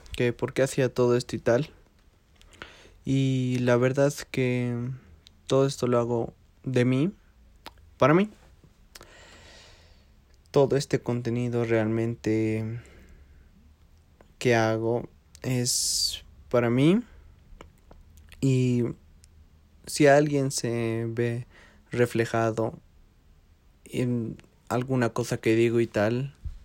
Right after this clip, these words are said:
pues, qué bien. Si se saca algo bueno de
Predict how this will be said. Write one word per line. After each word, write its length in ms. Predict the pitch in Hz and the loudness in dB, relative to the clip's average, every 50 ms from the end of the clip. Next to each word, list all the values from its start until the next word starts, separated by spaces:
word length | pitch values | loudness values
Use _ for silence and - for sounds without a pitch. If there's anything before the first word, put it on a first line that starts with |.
| - _ - - - - - - - - - _ _ _ | -20 _ -20 -20 -20 -20 -20 -20 -20 -20 -20 _ _ _
pues, 680 | - - 120 120 120 120 127 - - - - - - - _ _ _ _ _ _ _ _ _ - - - | -4 -2 0 0 -2 -4 -6 -10 -16 -16 -18 -18 -20 -20 _ _ _ _ _ _ _ _ _ -20 -10 0
qué 100 | - 175 | 2 4
bien. 200 | 185 220 254 294 - - - - - - - - - - - | 4 4 2 0 -2 -6 -14 -18 -18 -20 -20 -14 -12 -12 -6
Si 140 | - - 139 | -2 -2 -2
se 100 | 143 143 | -2 0
saca 320 | 139 - 151 143 - 135 | 0 0 0 2 4 2
algo 220 | 131 131 127 131 127 | 2 2 2 2 2
bueno 360 | 123 127 123 123 123 123 120 | 2 2 2 0 0 0 0
de 360 | 113 113 113 117 - - - | 0 0 0 0 0 -4 -6